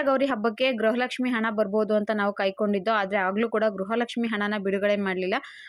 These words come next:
ಬದ್ಲಿಗೆ ಯುವ ನಿಧಿ ಅಮೌಂಟ್ ಬಂತು. ಈಗ ಯುವ ನಿಧಿ ಅಮೌಂಟ್ ಬರುತ್ತೇನೋ ಯಾವುದೇ ಮಾಹಿತಿ ಕೊಟ್ಟಿರ್ಲಿಲ್ಲ, ಗೃಹಲಕ್ಷ್ಮಿ ಹಣ ಬರ್ಬಹುದು ಅಂತ ನಾವು ನಿನ್ನೆ ಮೊನ್ನೆಯಿಂದ ಎಲ್ಲ ಕಾಯ್ತಾ ಇದ್ದೋ.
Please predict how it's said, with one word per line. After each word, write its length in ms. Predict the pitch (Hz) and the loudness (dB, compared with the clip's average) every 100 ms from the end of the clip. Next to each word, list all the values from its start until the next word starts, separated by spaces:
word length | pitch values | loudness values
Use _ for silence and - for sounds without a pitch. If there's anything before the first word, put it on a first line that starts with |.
| - | -2
ಬದ್ಲಿಗೆ 400 | 214 202 233 269 | 0 2 0 2
ಯುವ 160 | 233 247 | 4 4
ನಿಧಿ 240 | 262 233 | 2 2
ಅಮೌಂಟ್ 420 | 226 208 214 208 | 2 2 2 2
ಬಂತು. 400 | 208 208 196 202 | 0 0 2 -2
ಈಗ 340 | - 247 247 226 302 - - 208 | 0 0 2 0 -2 -4 -6 -2
ಯುವ 140 | 226 | 2
ನಿಧಿ 240 | 285 277 285 | 2 2 2
ಅಮೌಂಟ್ 460 | 247 233 240 220 277 | 2 2 0 2 2
ಬರುತ್ತೇನೋ 500 | 214 220 220 233 233 | 2 0 0 0 0
ಯಾವುದೇ 360 | 220 185 214 254 | 2 2 2 2
ಮಾಹಿತಿ 420 | 240 233 220 233 | 2 0 -2 -2
ಕೊಟ್ಟಿರ್ಲಿಲ್ಲ, 520 | 208 185 220 214 196 | -2 0 0 2 0
ಗೃಹಲಕ್ಷ್ಮಿ 640 | 214 196 208 247 247 254 226 | -2 -2 -2 -2 0 -2 0
ಹಣ 160 | 214 214 | -2 0
ಬರ್ಬಹುದು 540 | 202 190 208 202 202 | 0 0 0 0 -2
ಅಂತ 160 | 196 214 | -2 -2
ನಾವು 140 | 202 196 | 0 0
ನಿನ್ನೆ 340 | 180 185 202 | 0 0 0
ಮೊನ್ನೆಯಿಂದ 480 | 202 196 202 190 190 | 0 0 0 0 0
ಎಲ್ಲ 160 | 190 202 | 0 0
ಕಾಯ್ತಾ 360 | 190 185 190 | -2 -4 -2
ಇದ್ದೋ. 180 | 185 | -2